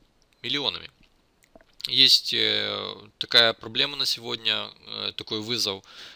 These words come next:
для наших серверов. Может ли наш сервер ответить на десять тысяч запросов одновременно? И эта проблема называется C ten K. Так вот, э, Golang решает эту проблему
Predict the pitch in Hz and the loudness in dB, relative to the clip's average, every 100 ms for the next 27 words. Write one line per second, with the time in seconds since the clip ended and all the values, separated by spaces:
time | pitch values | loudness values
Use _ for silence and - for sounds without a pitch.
0 | _ - 107 101 101 - 104 110 139 147 | _ -10 -4 -4 -2 -4 -4 -4 -2 -4
1 | 147 - - _ - 123 143 135 - 110 | -8 -18 -20 _ -14 -8 -4 -4 -4 -4
2 | 107 104 - 156 139 120 - 127 127 110 | 0 2 2 2 0 -6 -4 -2 -2 -4
3 | 101 104 120 123 113 107 95 95 - 113 | -4 0 2 0 -2 0 0 -2 -4 -2
4 | - 98 92 98 95 78 78 - - 107 | -2 -2 -6 -4 -4 -4 -10 -18 -12 -2
5 | 107 127 113 104 98 123 113 98 95 95 | 0 0 -2 -8 -6 -4 -4 -6 -6 -4
6 | 101 107 98 92 85 127 120 104 98 87 | 0 0 0 -4 -2 -2 0 -2 -2 -4
7 | 80 - - - - - - _ - 104 | -4 -8 -20 -20 -18 -18 -20 _ -12 -10
8 | - 123 120 - - - 104 98 92 92 | -6 -6 -6 -10 -12 -12 -4 -2 0 -2
9 | 92 90 90 95 _ _ _ _ _ _ | -6 -10 -14 -18 _ _ _ _ _ _
10 | _ _ _ _ _ _ - 107 110 135 | _ _ _ _ _ _ -10 -2 4 4
11 | 151 135 - 110 95 - 101 101 104 92 | 4 0 2 2 0 -8 -8 -2 -2 -4
12 | 80 | -14